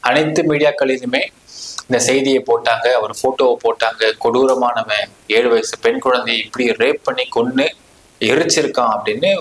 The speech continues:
பெரும்பாலான ஊடகங்கள், அனைத்து ஊடகங்களுமே, even social medias, இதை கருத்து சொல்லாத ஆளே இல்ல தமிழ்நாட்டுல அப்படின்னு தான் சொல்லணும்.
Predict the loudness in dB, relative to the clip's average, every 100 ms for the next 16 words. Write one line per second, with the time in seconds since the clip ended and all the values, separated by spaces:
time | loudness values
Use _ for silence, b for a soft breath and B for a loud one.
0 | -2 -2 0 2 2 2 0 0 0 0
1 | 0 -2 -4 -6 -4 -2 0 2 2 2
2 | 0 0 0 -2 -6 -10 _ -20 B _
3 | _ -2 0 2 2 2 2 0 0 0
4 | 2 0 -4 -8 -2 0 0 0 2 0
5 | 0 0 0 2 0 2 0 2 0 -2
6 | 0 2 0 -2 -4 -2 0 -2 0 -2
7 | -2 -4 -4 -2 -2 -4 -4